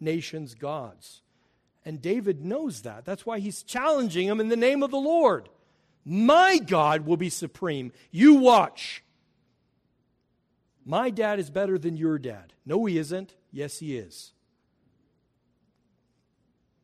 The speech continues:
David knows and draws his confidence not from his weaponry, but from the Lord. And he also promises defeat. David is confident that he will win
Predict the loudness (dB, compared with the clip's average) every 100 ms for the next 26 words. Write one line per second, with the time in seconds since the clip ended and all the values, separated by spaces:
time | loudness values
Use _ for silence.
0 | _ _ _ _ _ _ _ _ -10 -8
1 | -6 -8 -8 -6 -6 -8 -14 -20 _ _
2 | _ _ _ _ -16 -12 -8 -8 -8 -12
3 | -16 -16 -12 -12 -12 -14 -14 -14 -14 -12
4 | -12 -12 -8 -6 -6 -8 -12 -12 -14 -16
5 | _ _ -20 -14 -14 -12 -10 -8 -8 -10
6 | -16 _ _ _ _ _ _ -18 -12 -6
7 | -6 -6 -14 -14 -14 -12 -12 -14 -14 -16
8 | -16 -20 _ -18 -18 _ -20 _ _ _
9 | _ 2 2 2 -2 -2 -6 -8 -4 -4
10 | -2 -6 -8 -10 -10 -8 -6 -6 -6 -8
11 | -12